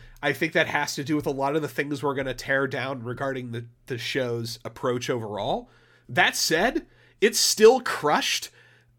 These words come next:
nearly everything that was, quote unquote, a competitor to it. So those diehards were of such numbers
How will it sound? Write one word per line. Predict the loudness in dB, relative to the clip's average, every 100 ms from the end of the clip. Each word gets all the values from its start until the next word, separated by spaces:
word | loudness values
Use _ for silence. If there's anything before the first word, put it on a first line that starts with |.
| -12
nearly | -4 2 4 4 2 2
everything | 2 2 2 -2 0
that | 0 0
was, | 0 -2 -8 -18 -8
quote | 2 4
unquote, | 4 0 -2 -2 -2
a | -6
competitor | -6 -8 -6 -6 -6 -8 -10
to | -10 -12
it. | -16 _ _ _ _ _ _ -20 -20 -20 _
So | -10 4 6 6 2 -10 6
those | 6 8 4
diehards | 6 8 8 8 6 6
were | 6
of | 6 4
such | 2 4 4 4 0
numbers | 0 0 -2 -2 0 -2